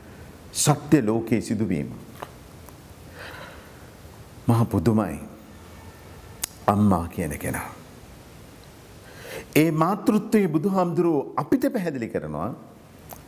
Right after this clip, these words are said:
ඔබ වහන්සේලා මහාන වුණාට අම්මව අමතක කරන්නට එපා.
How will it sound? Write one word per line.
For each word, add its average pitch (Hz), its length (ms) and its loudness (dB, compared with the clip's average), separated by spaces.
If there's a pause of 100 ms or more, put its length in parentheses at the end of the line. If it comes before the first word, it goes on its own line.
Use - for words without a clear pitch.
(640)
ඔබ 107 160 2
වහන්සේලා 107 840 2 (1080)
මහාන 101 360 4
වුණාට 98 480 -2 (1080)
අම්මව 104 420 4 (240)
අමතක 92 400 0
කරන්නට 73 420 -2
එපා. 69 280 -4